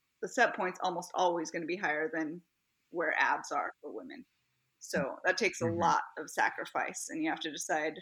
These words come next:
Speaker 1: whether or not those abs are really worth those sacrifices. And I think for most people, they're not.
Speaker 2: Do you think, this just popped in my head when you were talking about the athletic versus maybe more aesthetic,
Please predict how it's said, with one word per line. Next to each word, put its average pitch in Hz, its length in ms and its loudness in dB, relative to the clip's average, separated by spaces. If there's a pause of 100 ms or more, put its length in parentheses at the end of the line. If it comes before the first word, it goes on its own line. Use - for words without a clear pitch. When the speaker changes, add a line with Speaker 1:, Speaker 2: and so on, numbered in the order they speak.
(120)
Speaker 1:
whether 180 260 2
or 165 60 2
not 165 180 4
those 156 180 -2
abs 156 240 4
are 156 100 -6
really 165 500 -2
worth 151 300 -6 (1040)
those 160 240 -2
sacrifices. - 800 -4
And 143 160 -2
I 120 100 0
think 190 280 -4
for 185 100 -4
most 160 260 -4
people, - 300 -8
they're 92 160 -8
not. - 300 -6 (2500)
Speaker 2:
Do 147 80 0
you 190 140 4
think, 165 340 0 (280)
this 110 160 -2
just - 160 -6
popped 95 260 -2
in 95 60 0
my 90 140 0
head 87 200 -4
when 85 140 -2
you 85 80 0
were 80 80 -2
talking 85 380 -4
about 80 260 -4 (280)
the 92 140 -4
athletic 85 480 -2 (100)
versus 87 400 -4 (540)
maybe 87 220 0
more 87 200 -2
aesthetic, 85 640 -4